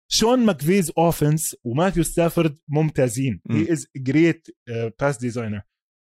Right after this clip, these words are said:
Speaker 1: But do you have enough concepts to surprise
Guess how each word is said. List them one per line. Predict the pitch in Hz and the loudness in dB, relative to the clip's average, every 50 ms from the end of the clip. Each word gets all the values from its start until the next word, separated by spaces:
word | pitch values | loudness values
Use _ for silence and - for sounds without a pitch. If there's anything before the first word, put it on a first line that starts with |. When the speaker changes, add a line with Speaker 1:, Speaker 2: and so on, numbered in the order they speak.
| 117 160 | 0 2
Speaker 1:
But | 170 165 - - - _ - 117 | 2 2 0 -4 -14 _ -8 -4
do | 120 165 | 0 4
you | 202 220 214 190 | 4 6 6 6
have | 180 202 196 175 - - 151 147 | 4 4 2 0 0 -2 0 0
enough | 165 185 190 - - - - - | 2 2 0 -2 -6 -8 -2 0
concepts | 175 180 170 - - 147 127 - - - - - - - - _ _ _ _ _ _ - - | 2 2 2 2 0 0 0 -2 -2 -6 -6 -10 -10 -12 -14 _ _ _ _ _ _ 0 0
to | 143 | 0
surprise | - - 160 156 147 - - 165 175 170 180 190 202 196 175 175 - | 2 2 2 2 2 0 0 2 4 4 4 4 2 0 -2 -6 -14